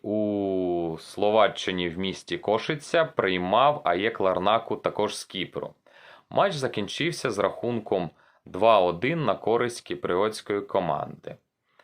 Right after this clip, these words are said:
Е, за Ларнаку забивав Альтман на шістнадцятій хвилині, на двадцять дев'ятій хвилині дніпрянин Сваток забив гол у свої ворота, тобто оформив автогол.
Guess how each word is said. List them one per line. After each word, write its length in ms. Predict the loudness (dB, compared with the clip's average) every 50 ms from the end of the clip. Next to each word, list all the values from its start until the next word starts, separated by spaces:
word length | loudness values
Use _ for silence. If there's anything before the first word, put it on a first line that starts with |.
| -20 -20 -20 -20 -20 -20 -10 _ -4
Е, 260 | -2 0 0 0 -2
за 640 | -4 -6 0 4 6 6 8 8 8 8 6 6
Ларнаку 640 | 6 6 6 4 4 4 6 4 4 4 2 0 -2
забивав 560 | 0 0 -2 0 2 2 4 4 4 2 2 2
Альтман 560 | 4 4 4 4 2 -2 -2 -2 -2 -2 0
на 120 | -2 -2
шістнадцятій 760 | -4 -4 -8 -8 -6 -2 0 0 0 0 -2 -8 -6 -6 -6
хвилині, 720 | -6 -2 -2 0 0 2 2 0 0 0 0 0 0 0 -2
на 100 | -2 0
двадцять 440 | 4 4 4 4 4 0 -4 -4
дев'ятій 460 | -4 -2 2 2 2 2 2 -2 -6 -8
хвилині 580 | -6 -4 -2 -2 0 0 0 0 0 -2 -2
дніпрянин 720 | -2 -4 -6 -6 -4 0 2 4 4 4 4 2 -2 -4 -4
Сваток 640 | -6 -2 0 0 0 0 0 2 2 2 0 -2 -8 _ _ _ -20 -20 -20 -20 -20 -20 -18 -14
забив 360 | -4 -2 -2 0 0 -2 -2
гол 260 | 0 0 2 2 2
у 60 | 0 -2
свої 280 | -4 -4 -2 0 0
ворота, 460 | 0 2 2 2 2 2 2 0 -2
тобто 640 | -2 0 -2 -4 -4 -4 0 2 4 4 4 4 2
оформив 680 | 0 0 0 0 0 2 2 0 0 -2 -2 -2 0 0
автогол. 800 | 0 0 0 -4 -4 -2 -2 -2 -2 0 0 0 0 -2 -4